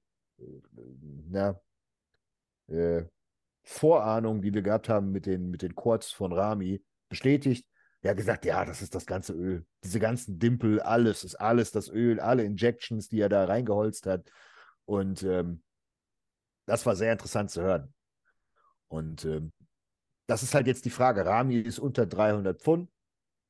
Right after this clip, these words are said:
Könnte sein, dass er tatsächlich gegen einen, gegen einen vollgeladenen Bonek irgendwie schmal aussieht.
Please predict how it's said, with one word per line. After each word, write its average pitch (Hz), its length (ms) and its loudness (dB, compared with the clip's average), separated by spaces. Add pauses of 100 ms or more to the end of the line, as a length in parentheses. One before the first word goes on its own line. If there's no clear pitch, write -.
(1000)
Könnte 131 220 2
sein, 123 200 4
dass 120 120 4
er 117 80 2
tatsächlich 113 480 0
gegen 107 240 2
einen, 104 280 -4
gegen 101 300 -2
einen 98 140 -4
vollgeladenen 98 1040 -2
Bonek 101 440 -2
irgendwie 90 260 -6
schmal 82 320 -6
aussieht. 67 400 -12